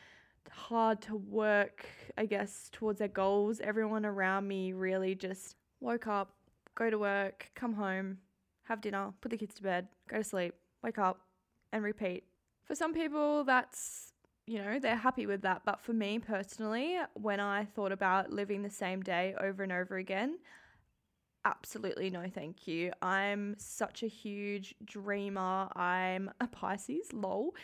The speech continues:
So I daydream all the time, just thinking about, like, where I see myself in a few years or where I really wanna end up in life. And obviously when I was younger, in my teens, I didn't know exactly.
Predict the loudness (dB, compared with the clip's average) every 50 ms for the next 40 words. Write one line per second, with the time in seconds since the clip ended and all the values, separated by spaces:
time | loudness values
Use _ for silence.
0 | -16 -18 -16 -10 0 4 6 6 6 6 6 4 2 0 0 0 2 2 2 2
1 | 0 0 2 2 2 0 -2 -4 -6 -4 -4 -4 -4 -4 -4 -4 -4 -4 -2 0
2 | 0 0 0 0 0 -2 -4 -6 -6 -4 -4 -4 -2 -2 -2 0 0 0 0 0
3 | 2 4 4 4 4 4 2 2 2 4 4 4 2 2 2 4 4 4 2 0
4 | -2 -2 -2 -2 -2 -2 -4 -2 -2 -2 -2 -2 -4 -4 -4 -4 -4 -6 -6 -8
5 | -8 -12 -8 -6 -4 -4 -4 -2 0 0 2 2 0 0 -2 -4 -4 -4 -4 -4
6 | -6 -12 -20 -20 _ -20 -20 _ 2 6 8 8 8 8 6 4 4 4 4 4
7 | 2 0 -2 -2 -2 -2 -2 -2 0 0 -2 0 0 0 2 2 2 2 2 -2
8 | -6 -16 -20 -16 -12 -6 -2 0 2 2 2 0 -2 -2 -2 0 0 2 2 2
9 | 2 2 2 2 2 0 0 0 0 0 0 0 0 2 2 2 2 0 -2 -2
10 | -4 -4 -6 -8 -6 -6 -4 -4 -4 -2 0 0 0 0 0 0 0 2 2 0
11 | 0 0 -2 -2 -2 -4 -6 -6 -6 -2 0 2 2 2 0 -2